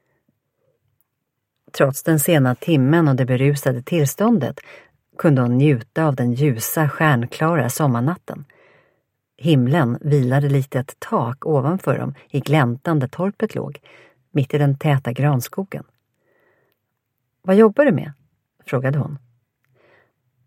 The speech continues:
"Jag hade ett företag som jag sålde och lever nu gott på vinsten. Numera reser jag runt och försöker hitta kärleken."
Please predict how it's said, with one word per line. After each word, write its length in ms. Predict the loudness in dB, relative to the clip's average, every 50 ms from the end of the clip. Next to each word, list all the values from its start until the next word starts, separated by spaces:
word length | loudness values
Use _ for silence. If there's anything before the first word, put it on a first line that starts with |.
| _ _ -4
"Jag 100 | 0 0
hade 180 | 0 0 -2
ett 80 | -4 -4
företag 600 | 0 2 2 2 2 0 -2 0 0 0 0 0
som 160 | -2 -2 -2
jag 120 | 0 -2 -2
sålde 500 | -2 0 0 0 0 -2 -2 0 0 0
och 240 | 0 0 -2 -4 -4
lever 320 | -2 0 2 2 2 2 2
nu 140 | 2 2
gott 360 | 0 0 -2 -4 -4 -6 -10 -8
på 100 | -6 -2
vinsten. 480 | 0 0 0 0 -2 -6 -12 -14 -14 -16 _ _ _ _ _ _ _ _ _ _ _ _ _ _ _ _ _
Numera 480 | 2 4 6 8 8 8 8 8 6 6
reser 340 | 6 4 4 2 2 2 2
jag 140 | 2 2
runt 320 | 2 2 2 2 0 0 -2
och 60 | -4
försöker 300 | -4 -2 -2 -2 0 0
hitta 200 | -2 0 -2 -2
kärleken." 720 | 0 0 2 2 2 2 2 0 0 -2 -6 -10 -14 -14